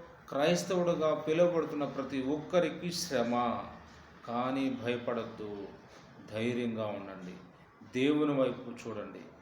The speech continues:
దేవుని వైపు చూసి నీ శ్రమను ఆయనకు అప్పగిస్తే, నీ భారాన్ని ఆయనకు అప్పగిస్తే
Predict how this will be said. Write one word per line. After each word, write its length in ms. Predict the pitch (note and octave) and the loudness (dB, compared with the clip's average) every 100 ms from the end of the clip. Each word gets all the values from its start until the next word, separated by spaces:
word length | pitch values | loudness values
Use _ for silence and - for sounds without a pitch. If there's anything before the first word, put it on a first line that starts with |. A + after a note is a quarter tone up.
| - - - | -20 -20 -20
దేవుని 360 | A2 C3 D#3 E3 | -2 2 4 4
వైపు 540 | D#3 D3 B2+ - - | 0 0 -6 -10 -2
చూసి 680 | F3+ G#3+ - E3 A2+ A2+ - - - - - | 0 0 -2 -4 -4 -4 -8 -12 -18 -18 -6
నీ 120 | C3+ | -4
శ్రమను 600 | C3+ - C#3 D#3+ F3+ E3+ | -4 -2 0 2 2 2
ఆయనకు 320 | C#3 C3 A#2+ | 0 0 -2
అప్పగిస్తే, 600 | A2 C3 A#2+ A#2 - G#2 | -4 -4 -4 -6 -8 -12
నీ 80 | G#2+ | -10
భారాన్ని 460 | A2 A#2 B2+ C#3 B2 | -8 -6 -4 -4 -4
ఆయనకు 240 | A2 G#2 | -8 -10
అప్పగిస్తే 560 | G#2 - G2+ - G2+ | -12 -12 -16 -16 -16